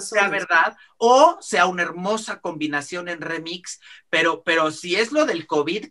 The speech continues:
Speaker 1: ¡qué terror! En la alfombra roja era una pinche multitud. Imagínate que haya habido covid allá adentro, bueno,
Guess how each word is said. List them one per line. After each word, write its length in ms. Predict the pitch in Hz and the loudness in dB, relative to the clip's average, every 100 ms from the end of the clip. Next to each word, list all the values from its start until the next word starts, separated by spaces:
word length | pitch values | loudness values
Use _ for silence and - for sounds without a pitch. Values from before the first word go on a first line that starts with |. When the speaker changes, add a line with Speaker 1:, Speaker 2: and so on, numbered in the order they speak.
| _ | _
Speaker 1:
¡qué 280 | - 233 262 - _ | 0 2 2 -2 _
terror! 960 | 233 190 190 226 262 330 392 381 151 - _ - | 2 4 4 6 8 10 10 10 6 -8 _ -6
En 200 | 208 208 | -2 0
la 60 | |
alfombra 500 | 202 196 285 302 285 | 0 2 0 4 4
roja 320 | 262 285 285 | 6 4 4
era 100 | 294 | 2
una 300 | 302 294 262 | 4 2 2
pinche 440 | - 302 311 - 302 | 0 0 0 -2 -2
multitud. 720 | 294 269 254 - 233 - 311 | -2 -4 -6 -10 -10 -2 -2
Imagínate 600 | 294 262 247 277 302 302 | 2 0 0 -4 -4 -6
que 220 | - 208 _ _ | -6 -8 _ _
haya 260 | 214 247 | 0 2
habido 340 | 262 254 254 247 | -2 -2 -2 -2
covid 340 | 220 190 208 | -4 -4 -6
allá 200 | 226 208 | -4 -2
adentro, 460 | 208 196 185 208 233 | -4 -4 -10 -8 -6
bueno, 400 | 196 165 127 - | -4 -6 -6 -18